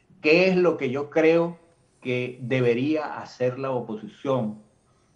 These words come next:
Y no sé si lo vaya a hacer. Yo creo que la oposición debería plantarse y decir, Nosotros para avanzar en conversaciones con ustedes necesitamos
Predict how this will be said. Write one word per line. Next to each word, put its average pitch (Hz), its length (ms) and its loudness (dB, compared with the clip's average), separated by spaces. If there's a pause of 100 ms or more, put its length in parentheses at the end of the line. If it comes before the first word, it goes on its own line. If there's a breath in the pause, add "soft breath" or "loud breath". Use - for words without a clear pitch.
(160)
Y 120 80 -4
no 123 260 0
sé 143 220 -6
si 123 160 -8
lo 104 100 -4
vaya 110 280 -6
a - 20 -10
hacer. - 420 -16 (760 soft breath)
Yo 117 220 -2
creo 139 280 0
que 147 80 -4
la 139 80 0
oposición 117 800 -6
debería 117 520 -4
plantarse 110 840 -4 (440)
y 123 100 -8
decir, 110 580 -6 (340 soft breath)
Nosotros 185 540 -2
para 151 240 4
avanzar 139 500 0
en 117 100 -6
conversaciones 127 680 -6
con 160 160 -10
ustedes 135 480 -10 (640)
necesitamos 127 720 -6